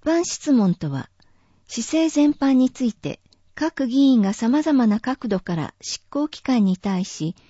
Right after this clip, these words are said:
事務の執行状況及び将来に対する方針等について、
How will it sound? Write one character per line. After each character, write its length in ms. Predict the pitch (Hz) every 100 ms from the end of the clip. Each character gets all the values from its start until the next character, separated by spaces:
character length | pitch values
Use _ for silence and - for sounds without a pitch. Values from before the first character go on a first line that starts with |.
| _ _ -
事 140 | 226 320
務 140 | 320
の 140 | 254
執 220 | 226 - - -
行 180 | 311
状 200 | 311 302
況 480 | 285 - 185 147 143 - - -
及 240 | 214 208
び 120 | 202
将 280 | 208 320 339
来 200 | 302 233
に 140 | 185
対 220 | 185 214 220
す 160 | -
る 100 | 185
方 220 | 185 285
針 280 | 330 302 302
等 220 | - 285
に 160 | 254 185
つ 140 | -
い 100 | 190
て、 260 | 170 - 135